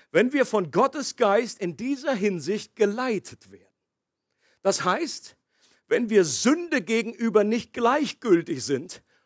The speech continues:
und wir in eine Richtung unterwegs sind, die den guten Kampf des Glaubens aufnimmt. Nicht die Tatsache, dass du in jedem Kampf und jeder Versuchung siegreich bist, ist der Beweis, dass du Kind Gottes bist.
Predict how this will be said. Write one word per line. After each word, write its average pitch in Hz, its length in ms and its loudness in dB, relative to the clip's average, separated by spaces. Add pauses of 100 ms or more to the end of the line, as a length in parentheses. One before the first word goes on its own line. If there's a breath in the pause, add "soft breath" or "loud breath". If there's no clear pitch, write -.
(140)
und 180 200 -4
wir 254 180 0
in 226 100 -2
eine 185 300 0 (140)
Richtung 285 520 0
unterwegs 214 720 0
sind, 254 280 0
die 240 80 -2
den 165 260 2
guten 269 520 2
Kampf 214 420 -2
des - 260 -8
Glaubens 226 720 -2 (300)
aufnimmt. 214 840 -2 (480)
Nicht 285 320 2
die 294 160 0
Tatsache, 269 640 2
dass 254 220 0
du 262 100 -8
in 240 160 -2
jedem 254 380 -2
Kampf 247 320 0
und 202 160 -6
jeder 254 180 0
Versuchung 233 560 2
siegreich 190 680 -2
bist, - 320 -4
ist - 140 -12
der 240 80 2
Beweis, 185 460 0
dass - 160 -2
du 175 100 -6
Kind 180 240 -4
Gottes 147 320 -4
bist. 208 300 -4